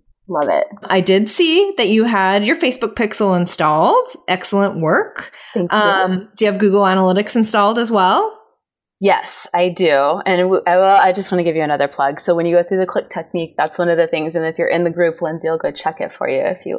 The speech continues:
Speaker 2: Yes, I
Speaker 1: want.
Speaker 2: will. <laughs> I will. It's very simple for us, but I'm still amazed at how many people don't have that darn Facebook Pixel installed. So everyone get your Facebook Pixel installed right now.
Speaker 1: <laughs>
Speaker 2: Um, awesome. So what other, let's talk about anything else that I didn't address. What are your other thoughts and feelings?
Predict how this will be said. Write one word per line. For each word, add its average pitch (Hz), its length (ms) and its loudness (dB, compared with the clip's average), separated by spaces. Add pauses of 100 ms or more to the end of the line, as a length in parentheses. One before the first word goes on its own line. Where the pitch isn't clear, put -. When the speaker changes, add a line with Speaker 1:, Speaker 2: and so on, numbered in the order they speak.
Speaker 2:
Yes, 247 260 2
I 262 120 -4
Speaker 1:
want. - 360 2 (920)
Speaker 2:
will. - 380 -4
<laughs> - 80 -10
I 381 1040 -2
will. - 60 -14
It's 190 140 0
very 202 240 2
simple 214 260 0
for 202 200 0
us, 175 280 2
but 190 380 0
I'm 202 140 0
still 240 280 2
amazed 240 260 0
at 226 60 0
how 208 120 2
many 202 140 2
people 196 240 0
don't 196 180 2
have 185 180 0
that 190 200 0
darn 196 220 2
Facebook 180 360 -4
Pixel 175 380 -4
installed. 170 380 -2
So 185 100 0
everyone 269 360 0
get 294 140 0
your 285 100 0
Facebook 220 340 -2
Pixel 185 300 -2
installed 175 400 0
right 247 180 -2
now. 185 460 -2
Speaker 1:
<laughs> - 40 -20 (800)
Speaker 2:
Um, 220 300 0
awesome. 226 400 0
So 240 260 2
what 269 320 0
other, 392 480 2
let's 381 160 0
talk 359 180 0
about 294 280 2
anything 339 340 2
else 302 240 0
that 226 100 0
I 214 60 2
didn't 233 240 2
address. 220 460 0
What 233 100 0
are 285 60 0
your 302 120 2
other 226 240 0
thoughts - 520 -2
and 185 120 2
feelings? 180 600 -2